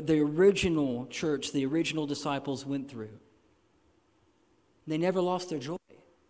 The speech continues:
I mean, in the, the whole world wanted them down. Like, the whole world wanted to put these folks away. But they were happy. They had their joy,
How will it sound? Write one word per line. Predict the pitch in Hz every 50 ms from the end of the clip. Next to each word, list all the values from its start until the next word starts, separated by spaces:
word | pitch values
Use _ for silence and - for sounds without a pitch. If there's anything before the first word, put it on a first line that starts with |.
| _ _ _ _ _ _ _ _ _ _ _ _ _ - - -
I | 175
mean, | 180 190 180 175
in | 185 180 175
the, | 175 165
the | 170 170 160 151
whole | - 190 208 196
world | 175 180 202 214 214 185
wanted | 156 147 135 131 123 113
them | 113 107 107
down. | 113 110 107 101 98 -
Like, | 131 120 113 117
the | - 127
whole | 135 170 185 190
world | 175 170 180 170 160 143 139
wanted | 139 139 139 127 131
to | - 123
put | - 147 131 -
these | - 135 131 131 - - -
folks | - 139 123 120 113 117 - - - - - - _ _ _ -
away. | 131 120 113 117 107 95 92 90 - - - - _ _ _ _ _ _ _ _ _ _ _ _ _ _ _ _ _ _ _ _ _ _ _ _ _ _ _ _
But | - 151 -
they | 160 156
were | 156
happy. | 151 180 220 247 240 233 - 101 101 - - - - _ _ _ _ _ _ _ _ _ _ _ _ _ _ _ -
They | 175
had | 175 180 214 208 165
their | 196 185
joy, | 165 147 180 220 247 262 208 -